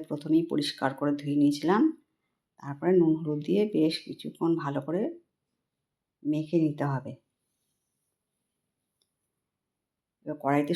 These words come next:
সর্ষের তেল চাপিয়ে তারপরে মাছগুলোকে দিয়ে দিচ্ছি। প্রথমে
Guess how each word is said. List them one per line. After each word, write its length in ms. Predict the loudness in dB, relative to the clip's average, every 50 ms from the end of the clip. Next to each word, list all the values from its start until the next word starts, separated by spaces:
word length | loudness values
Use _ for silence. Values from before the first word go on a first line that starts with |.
| -2
সর্ষের 300 | -2 -2 -2 0 -2 -2 0
তেল 160 | 2 0 2 2 0
চাপিয়ে 400 | 0 -2 0 4 6 8 8 8 6 4 2 -2 -8 _ _ _ _ _ _ _ _ _ _ _ _ _ _ _ _ _ _ _ -8
তারপরে 360 | -6 -6 -6 -4 -2 0 2 4
মাছগুলোকে 920 | 4 6 4 4 2 0 -6 -12 -14 -10 -6 -2 -2 -2 -2 -2 -4 -2 -2 -4 -6 -8 _ _ _ _ _ _ _ _ _ _ _ _ _ _ _ _ _ _ _ _ _ -10 -8 -2
দিয়ে 220 | 2 4 4 4 6
দিচ্ছি। 280 | 4 2 0 -2 -6 -6 -4 -2
প্রথমে 260 | -2 -2 2 4 4